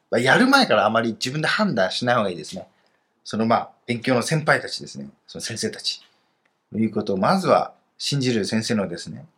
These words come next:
やり方。まずは信じてですね、それをやると。自分であんま判断しない方がいいですね。例えば、まあ、入門段階の人がですね、自分でその勉強のやり方を判断して、えー、この先生のこの部分だけやってみよう。得意だとあまり効果は少ないかもしれません。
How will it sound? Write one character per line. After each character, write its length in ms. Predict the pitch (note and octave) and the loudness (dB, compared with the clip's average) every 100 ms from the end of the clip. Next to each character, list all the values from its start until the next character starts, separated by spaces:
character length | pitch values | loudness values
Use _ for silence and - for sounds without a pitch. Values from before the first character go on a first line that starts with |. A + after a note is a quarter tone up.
| - | -12
や 80 | F#2+ | -8
り 60 | |
方。 380 | G2 - E2 - - | -6 -4 -4 -4 -4
ま 120 | E3+ | -2
ず 80 | C#3 | 0
は 60 | |
信 260 | - G#3 G#3 | 4 6 6
じ 140 | A2+ | 2
て 80 | F#2 | -4
で 120 | D2+ | -8
す 120 | - | -10
ね、 180 | D2 D2+ | -12 -12
そ 180 | - - | -10 -4
れ 60 | A#2 | 0
を 40 | |
や 140 | A2 G2+ | 0 0
る 100 | G2 | -4
と。 140 | - _ _ _ | -14 _ _ _
自 140 | - F3+ | 2 4
分 220 | C4 C4+ | 6 6
で 300 | B3+ A#3 - | 6 4 0
あ 100 | - | -6
ん 40 | E3 | -2
ま 80 | |
判 220 | D#3+ A#3 A3 | 0 2 2
断 140 | G2+ | 0
し 120 | - | 2
な 80 | C#3+ | 2
い 20 | |
方 80 | C3 | 2
が 60 | A2+ | 2
い 20 | |
い 40 | |
で 80 | E2+ | -2
す 120 | - | -6
ね。 100 | F#2 G#2+ A#2+ | -6 -4 2
例 60 | |
え 40 | E3 | 4
ば、 120 | G#2 | 2
ま 120 | F#2+ | -2
あ、 20 | |
入 160 | G2 B2+ | 0 2
門 220 | C#3+ C3+ | 2 4
段 160 | C3 B2 | 4 2
階 140 | G2+ | 0
の 80 | E2+ | -4
人 140 | - | -8
が 100 | E2 | -6
で 60 | D2+ | -6
す 140 | - | -8
ね、 80 | C#2+ - _ _ - | -14 -20 _ _ -6
自 120 | A#2 | -4
分 120 | C#3 | 0
で 80 | C3 | 0
そ 120 | C3 | 2
の 80 | A#2+ | 0
勉 160 | B2+ | 0
強 100 | - | 0
の 80 | B2 | 0
や 80 | A2 | 2
り 80 | A2 | 0
方 200 | G#2+ G2+ | -2 -2
を 40 | |
判 200 | G2+ A2 | -2 -4
断 140 | F2 C#2+ | -4 -10
し 100 | - | -10
て、 240 | - - _ _ - | -10 -10 _ _ -16
え 80 | - | -14
ー、 20 | - | -2
こ 120 | F3+ | 2
の 80 | A3+ | 2
先 100 | - | 0
生 140 | G#3 | -2
の 80 | C#3 | 0
こ 120 | - | 0
の 80 | E3+ | 2
部 120 | F3+ | 2
分 140 | F3 | 2
だ 100 | E3+ D#3 | 0 2
け 80 | |
や 60 | D3 | 0
っ 20 | |
て 100 | - | -2
み 120 | D3 C#3 | -4 0
よ 240 | G#2+ - | -2 -2
う。 40 | _ _ | _ _
得 200 | - C3 | -6 -2
意 60 | A#2 | 0
だ 100 | F#2+ | 0
と 120 | F#2+ | 0
あ 60 | |
ま 80 | G2 | 0
り 80 | G2 | -2
効 200 | - C3+ | -4 -4
果 120 | - | -2
は 300 | F2+ C#2+ - _ - | -2 -2 -8 _ -18
少 260 | - - | -10 -4
な 200 | B2+ C3 | -2 -2
い 60 | A#2+ | -2
か 120 | - | -2
も 120 | A#2 | -2
し 120 | - | -4
れ 60 | E2+ | -8
ま 100 | E2+ | -10
せ 120 | - | -12
ん。 100 | - | -14